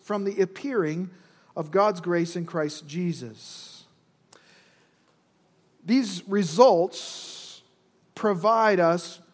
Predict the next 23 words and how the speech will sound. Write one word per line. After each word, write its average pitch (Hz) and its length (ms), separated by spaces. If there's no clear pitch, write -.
with 175 200
both 202 260
the 190 100
why 220 520
and 196 200
the 190 40
how 151 500
of 160 200
Christian 175 400
living. 139 300
Paul 208 440
follows 220 480
up 208 140
his 202 180
instructions 202 720
for 202 160
each 214 180
of 214 80
these 196 220
five 208 400
groupings 202 560
of 170 140
Christians - 720